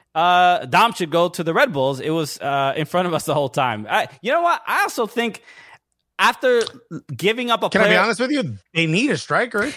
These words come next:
Speaker 1: After giving up, like, Brian White, which also kinda made no sense to, to,
Speaker 2: And he's killing
Speaker 1: to
Speaker 2: it in
Speaker 1: Vancouver,
Speaker 2: Vancouver.
Speaker 1: and he's doing great. Why get rid of him? I, I, like, there's something up. Realistically, Red Bulls should be better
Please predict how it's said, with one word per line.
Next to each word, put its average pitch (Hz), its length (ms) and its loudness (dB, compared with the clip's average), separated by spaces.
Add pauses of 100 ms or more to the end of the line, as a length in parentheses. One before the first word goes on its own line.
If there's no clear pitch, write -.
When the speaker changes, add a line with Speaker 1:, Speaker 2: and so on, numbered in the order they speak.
(140)
Speaker 1:
After 247 200 0
giving 233 300 -2
up, 202 160 -2
like, 165 220 -2
Brian 151 400 -2
White, 139 240 0
which - 280 -12
also 247 300 -2
kinda 269 400 -4
made 202 220 -2
no 185 160 -4
sense 190 580 -4 (600)
to, 165 200 0
to, 135 140 -4
Speaker 2:
And 147 100 2
he's 123 220 -2
killing 277 380 0
Speaker 1:
to 156 60 0
Speaker 2:
it 143 60 -2
in - 20 0
Speaker 1:
Vancouver, 185 260 -2 (100)
Speaker 2:
Vancouver. 156 340 0
Speaker 1:
and 170 180 -2
he's 165 140 -6 (100)
doing 208 240 -4
great. 202 400 -2
Why 202 420 -2
get 202 260 -4
rid 202 240 -4
of 190 120 -2
him? 143 160 -2
I, 180 260 -4
I, 156 200 -6
like, 185 240 -2 (600)
there's 185 180 -4
something 233 480 0
up. 240 280 2
Realistically, 208 1040 -2
Red 208 200 0
Bulls 226 160 -2
should 208 280 -2
be 196 140 -2
better 170 520 2